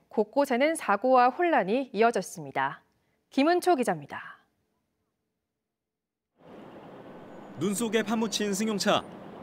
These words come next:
Speaker 2: 방향을 이리저리 틀며 발버둥쳐도 연신 헛바퀴만 돕니다. 눈 덮인 교차로마다 차량들로 뒤엉켰고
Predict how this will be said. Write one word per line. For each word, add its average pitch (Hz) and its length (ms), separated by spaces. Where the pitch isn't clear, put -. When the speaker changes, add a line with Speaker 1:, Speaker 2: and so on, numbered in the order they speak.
Speaker 2:
방향을 202 480
이리저리 190 440
틀며 202 300
발버둥쳐도 180 760
연신 170 360
헛바퀴만 170 520
돕니다. 131 360
눈 190 160
덮인 226 340
교차로마다 180 760
차량들로 202 520
뒤엉켰고 175 680